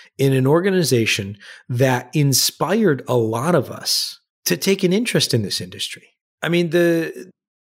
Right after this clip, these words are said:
Joe Sutter's book about the development of the seven four seven, and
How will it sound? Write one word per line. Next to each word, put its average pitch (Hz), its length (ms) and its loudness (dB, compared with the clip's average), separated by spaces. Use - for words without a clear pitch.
Joe 214 220 2
Sutter's 165 360 0
book - 400 -14
about 127 340 0
the 123 80 -2
development 139 580 -2
of 127 80 2
the 113 60 0
seven 101 280 0
four 101 160 -8
seven, - 360 -6
and 143 240 0